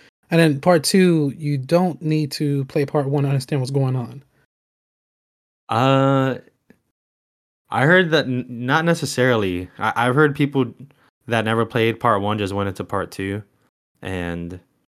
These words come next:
Speaker 2: it's fine. But, you know, just like anything, if you played the first one, you will know the characters. You already know the
Speaker 1: Yeah.
Speaker 2: ideas. You,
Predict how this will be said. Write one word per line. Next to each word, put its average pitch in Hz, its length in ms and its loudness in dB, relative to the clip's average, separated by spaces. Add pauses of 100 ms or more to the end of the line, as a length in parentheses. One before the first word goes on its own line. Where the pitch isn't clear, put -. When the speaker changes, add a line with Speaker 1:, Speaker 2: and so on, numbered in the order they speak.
Speaker 2:
it's 95 220 -8
fine. 104 520 -2 (460)
But, 117 240 2
you 147 80 4
know, 120 140 4
just 113 200 -4
like 120 140 0
anything, 110 460 -2
if 95 60 -8
you 98 120 -4
played 120 280 -2
the 98 80 -2
first 98 340 -4
one, 101 340 -4 (580)
you 107 200 -2
will 110 120 4
know 95 200 0
the 92 100 -2
characters. 95 800 -4
You 92 100 -6
already 92 320 -6
know 87 200 -8
the 87 80 -6
Speaker 1:
Yeah. 85 80 0
Speaker 2:
ideas. 87 500 -6
You, 92 260 -12